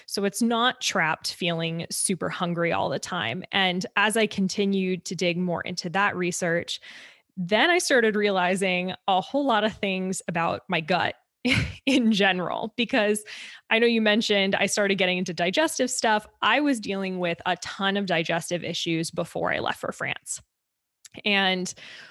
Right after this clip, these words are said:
there were so many different, like, just, I, I don't even know, like, coming,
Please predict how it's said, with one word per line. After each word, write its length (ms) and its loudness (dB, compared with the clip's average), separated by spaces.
there 260 4
were 120 4
so 260 2
many 240 2
different, 600 0
like, 460 -2
just, 400 -4
I, 200 4
I 120 4
don't 140 4
even 420 2
know, 260 4
like, 320 0
coming, 640 2